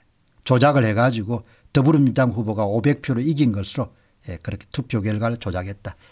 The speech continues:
이 내란이죠, 내란. <laughs> 내란입니다. 내란한 거죠. 예. 딴 걸 한 게 아니고 내란죄를 범한 겁니다. 예.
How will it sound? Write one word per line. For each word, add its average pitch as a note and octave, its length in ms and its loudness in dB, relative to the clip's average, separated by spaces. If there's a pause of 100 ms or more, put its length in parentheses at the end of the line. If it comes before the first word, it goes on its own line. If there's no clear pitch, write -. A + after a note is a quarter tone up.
이 E3+ 140 4
내란이죠, A#2 580 2
내란. G#2 360 -6 (180)
<laughs> - 2500 -8
내란입니다. A2 760 -2 (500)
내란한 G#2 480 0
거죠. A2+ 280 -12 (340)
예. F2+ 180 -14 (760)
딴 G#2+ 180 -2
걸 A2+ 120 0
한 G2+ 120 -2
게 G2+ 80 -4
아니고 G2 580 -4 (540)
내란죄를 G#2+ 600 0
범한 F#2+ 360 -6
겁니다. B2+ 360 -16 (1300)
예. F2 180 -14